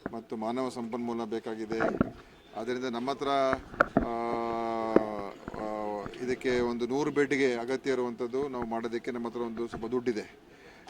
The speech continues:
ಇನ್ನು ಮಿ-, ಮಿಕ್ಕಿದೆಲ್ಲ ಇದಕ್ಕೆ ಒಂದು ರೀತಿ ಸಮಗ್ರವಾಗಿ ನಾವು ನೋಡಬೇಕಾಗ್ತದೆ. ಅದಕ್ಕೋಸ್ಕರ ಇದನ್ನು ನಾವು, ನಮ್ಮ ಹತ್ರ ಸ್ವಲ್ಪ ಅಮೌಂಟ್ ಇದೆ, ಆ ಅಮೌಂಟ್ನ ಸೇರಿಸ್ಕೊಂಡು ಇವ್ರ ಹತ್ರ ಈಗ ಅಡ್ಮಿನಿಸ್ಟ್ರೇಟಿವ್ ಅಪ್ರೂವಲ್ ಆಗಿದೆ, ಅದನ್ನು ಕೂಡ ಕ್ಲಿಯರ್ ಮಾಡಿಸ್ಕೊಂಡು ಇದಕ್ಕೆ, ಆ, ಇಲ್ಲಿ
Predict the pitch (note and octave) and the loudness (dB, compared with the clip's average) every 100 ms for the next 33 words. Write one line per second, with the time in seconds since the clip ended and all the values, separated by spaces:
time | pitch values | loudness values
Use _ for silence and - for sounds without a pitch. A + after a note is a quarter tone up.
0 | - C3+ C#3+ C3 C3 C3 - C3+ C#3+ D3+ | -4 -2 0 2 2 2 0 2 4 4
1 | C#3 C3+ C#3 C3 B2 B2 C3 C3+ C3 A#2+ | 2 2 0 0 0 0 0 0 0 0
2 | C3+ D#3+ D#3 E3 D3 D3+ C3+ C3 B2+ A#2+ | 0 2 6 6 4 0 0 0 0 -2
3 | G#2+ G#2 G2+ D3+ - - - - - - | -4 -4 -6 -6 -6 -4 -4 -6 -14 -8
4 | B2+ C#3+ C#3 - C#3+ C#3 C3 C#3 C#3 C#3 | -4 0 -2 -2 0 2 2 -2 0 2
5 | C3+ C3 B2+ - - - - A#2+ B2 C3 | 2 0 -4 -12 -20 -20 -12 -2 0 2
6 | C3 B2 C#3 C#3 C3+ C3+ B2 A#2+ B2+ C3 | 0 0 -2 0 -2 -2 -2 0 0 0
7 | B2+ G#2 F#2+ - - A2 B2 C3 C3+ C#3 | -2 -4 -8 -18 -10 -4 -4 -2 -2 -2
8 | B2+ C3+ C#3+ C3+ C#3+ C3+ C#3 D3 D3 C#3 | 2 4 4 2 -2 0 0 2 0 0
9 | A#2+ C3 C3+ B2+ C3 A#2+ B2 C3+ C3+ B2+ | 0 2 2 2 2 2 0 -4 -2 -2
10 | A2+ C3 A#2 A2+ A2+ G2+ A2+ - A2+ C3 | 0 0 2 0 -2 -2 -6 -8 -4 -2
11 | C3+ C3 B2+ C3 B2+ A#2+ G2+ - - - | 0 0 2 2 2 -2 -6 -12 -2 -2
12 | - B2+ C3 B2+ B2 A#2+ B2+ D3 C3+ A2+ | 0 2 2 2 -2 -2 -4 -2 -2 -4
13 | A#2 G#2+ A2 G#2+ G#2+ A#2 C#3 E3 | -4 -4 -4 -4 -4 -2 -2 -2